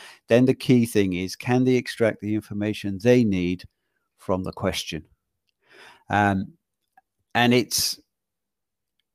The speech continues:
it's quite interesting sort of trying to do that. It's something I tried to bring into my teaching towards the end of my teaching career, as I saw there was more of a need for it. Um,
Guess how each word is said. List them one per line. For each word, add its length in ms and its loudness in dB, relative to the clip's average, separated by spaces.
it's 180 0
quite 360 4
interesting 880 2
sort 200 -4
of 120 -6
trying 280 2
to 100 -12
do 180 -2
that. 180 2
It's 120 -4
something 440 2
I 120 4
tried 280 4
to 60 -6
bring 260 0
into 240 -2
my 140 -4
teaching 460 -8
towards 340 -6
the 120 -4
end 180 -4
of 120 -12
my 120 -4
teaching 460 -8
career, 360 -2
as 120 -2
I 60 -2
saw 260 0
there 100 2
was 140 -4
more 240 2
of 80 -2
a 60 -2
need 320 -4
for 260 -4
it. 160 -2
Um, 480 2